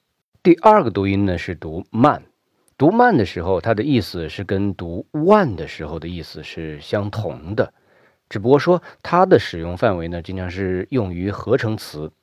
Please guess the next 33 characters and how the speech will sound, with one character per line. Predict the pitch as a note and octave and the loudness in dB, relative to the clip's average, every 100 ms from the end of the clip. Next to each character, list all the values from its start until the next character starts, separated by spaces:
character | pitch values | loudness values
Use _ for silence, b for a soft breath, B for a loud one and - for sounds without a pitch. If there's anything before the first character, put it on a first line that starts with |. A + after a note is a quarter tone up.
| _ _ _ _ _ _ _ - | _ _ _ _ _ _ _ -6
组 | A2+ G2+ | 0 0
词 | - G#2 C3+ | -2 2 6
呢， | F3 D#3+ C#3 - _ _ | 8 6 4 -4 _ _
可 | B2+ | 2
以 | B2 | 2
组 | - D#2 | 0 -4
为 | D#2 F2+ - _ _ _ | -2 -2 -4 _ _ _
蔓 | E3+ D#3+ F#2 | 4 4 2
草、 | - - D#2 D2 _ _ _ - | -6 -8 -8 -10 _ _ _ 2
蔓 | C#3 G#2+ E2+ | 4 4 0
延。 | D#2+ D2+ C3+ - _ _ _ _ - | -4 0 0 0 _ _ _ _ 2
这 | D3+ | 4
儿 | |
呢， | G2 E2+ E2+ | 4 2 2
又 | D#3 | 2
得 | A2+ G#2+ | 4 0
补 | - D#2+ | -2 -8
充 | - A2 | -4 -4
说 | A2 C3 | 2 4
一 | C3 | 4
下， | G2 F#2 D2+ - | 2 -2 -4 -8
什 | - G2 | -4 -4
么 | A#2+ | -2
是 | C#3 | -2
合 | F#2+ G#2+ A2 | 0 2 2
成 | B2 | 2
词。 | B2+ - E2 - _ _ b b b b b | -4 -8 -8 -8 _ _ b b b b b
合 | _ E3+ | _ 4
成 | G#3+ A#3 | 4 2
词 | - | 2
呢， | F#3 | 4
就 | F#3+ | 4
是 | A#2+ G2 F2 | 2 0 -2